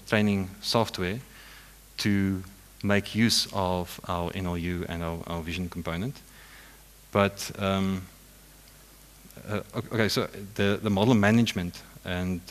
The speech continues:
um, the consistent A P I is, is part of that goal. So the idea was to have that, uh, Python module do the model management and, uh, store the models within a D B so that you can,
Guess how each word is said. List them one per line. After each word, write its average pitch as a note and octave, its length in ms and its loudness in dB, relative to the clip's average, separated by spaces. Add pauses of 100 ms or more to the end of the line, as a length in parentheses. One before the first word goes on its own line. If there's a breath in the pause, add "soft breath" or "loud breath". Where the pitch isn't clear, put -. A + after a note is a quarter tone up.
um, E2+ 480 -4 (720)
the E2+ 280 -4
consistent F#2+ 480 -2
A F#2 40 -4
P E2+ 140 -4
I F#2 200 2
is, F2+ 160 -2
is F#2+ 120 -4
part F#2+ 200 0
of F2 80 -2
that E2+ 160 -6
goal. D#2+ 240 -4
So E2+ 240 -6 (480 loud breath)
the E2+ 320 -2
idea F#2+ 240 2
was F#2 180 0
to F#2 100 -4
have F2 280 -2
that, F2 220 -2 (260)
uh, D#2+ 280 -4 (140)
Python G#2+ 280 2
module G#2 520 0
do G2+ 140 -2
the F2+ 60 -2
model G2 220 2
management G2+ 600 -2 (120)
and, E2+ 380 -4 (560 loud breath)
uh, E2+ 120 -6
store A#2 280 4
the G#2+ 80 6
models G2 340 2
within G2+ 420 -2
a F2+ 220 -2
D G#2 200 2
B A2+ 180 0
so G2+ 160 -2
that F2 120 -4
you F2+ 80 -6
can, F2 340 -4